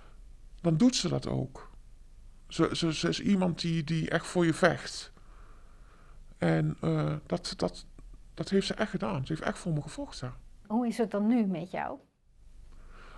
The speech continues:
Speaker 1: Nu gaat het goed. Maar toen ik, zeg maar, net toen ik, ehm, vanuit dat huis, is er een woning voor mij geregeld. Eh, ik had een, eh, een, een klein appartementje voor mezelf.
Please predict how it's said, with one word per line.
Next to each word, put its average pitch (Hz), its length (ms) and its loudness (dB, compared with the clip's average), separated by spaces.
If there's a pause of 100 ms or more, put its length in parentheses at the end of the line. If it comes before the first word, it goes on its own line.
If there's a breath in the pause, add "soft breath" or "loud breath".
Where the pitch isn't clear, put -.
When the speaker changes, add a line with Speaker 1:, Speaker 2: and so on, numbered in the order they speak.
Speaker 1:
Nu 254 180 4
gaat 320 220 2
het - 120 -4
goed. - 480 -2 (500 loud breath)
Maar 247 360 2 (240)
toen 202 200 0
ik, 196 100 2
zeg 190 180 0
maar, 185 160 4 (300)
net 185 400 2
toen 175 200 0
ik, 170 320 0
ehm, 151 420 -2 (540)
vanuit - 580 -2 (120)
dat - 200 -4
huis, 151 480 0 (500 loud breath)
is 156 180 -2
er - 60 -6
een 143 80 0
woning 151 340 4
voor 190 100 -2
mij 180 200 2
geregeld. 180 720 -2 (1400)
Eh, 135 340 2 (560 soft breath)
ik - 140 -8
had - 160 -4
een, 143 160 -4
eh, 139 60 -2
een, 139 380 -4
een 143 60 -10
klein 147 240 -2
appartementje 151 720 -4
voor 165 180 -6
mezelf. 156 560 -6